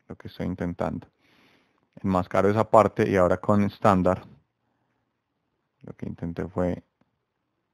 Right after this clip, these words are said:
crear como ese pequeño relieve. Hago más subdivisiones.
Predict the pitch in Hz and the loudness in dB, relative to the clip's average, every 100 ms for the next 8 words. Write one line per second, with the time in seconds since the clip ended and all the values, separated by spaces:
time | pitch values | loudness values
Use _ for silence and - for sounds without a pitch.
0 | _ _ _ - 92 90 - - 95 85 | _ _ _ -4 -2 -2 -4 -4 -2 -2
1 | 82 - _ - 101 - - - - 85 | -6 -14 _ -20 -16 -14 -12 -12 -8 -4
2 | 85 90 95 90 82 85 87 _ _ _ | -4 -2 -2 -2 -2 -4 -10 _ _ _
3 | _ _ _ _ _ _ _ _ _ _ | _ _ _ _ _ _ _ _ _ _
4 | _ _ _ _ _ _ _ _ _ _ | _ _ _ _ _ _ _ _ _ _
5 | _ _ _ _ _ - 90 92 92 95 | _ _ _ _ _ -14 -8 -4 -4 -6
6 | 104 104 101 98 101 87 92 | -4 0 0 0 0 0 -2